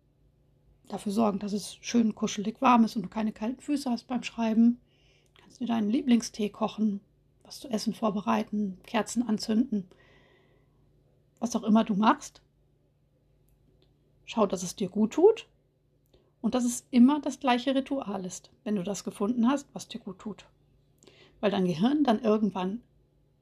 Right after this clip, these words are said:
begreift, dass nun Schreibzeit ist.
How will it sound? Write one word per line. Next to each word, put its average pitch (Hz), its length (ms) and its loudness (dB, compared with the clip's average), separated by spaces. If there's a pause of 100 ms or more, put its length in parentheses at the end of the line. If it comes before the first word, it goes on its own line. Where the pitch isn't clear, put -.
(720)
begreift, 180 840 2
dass 185 240 -6
nun 220 260 -2
Schreibzeit 240 600 -4
ist. - 300 -16